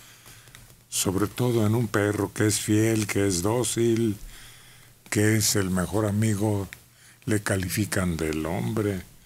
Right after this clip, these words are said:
pero pues potencialmente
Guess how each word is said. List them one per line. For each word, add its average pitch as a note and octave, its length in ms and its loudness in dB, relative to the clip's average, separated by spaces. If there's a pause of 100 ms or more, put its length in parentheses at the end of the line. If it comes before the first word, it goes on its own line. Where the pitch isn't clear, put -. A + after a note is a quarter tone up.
(760)
pero F#2 400 0
pues - 380 -2 (300)
potencialmente A2 1500 0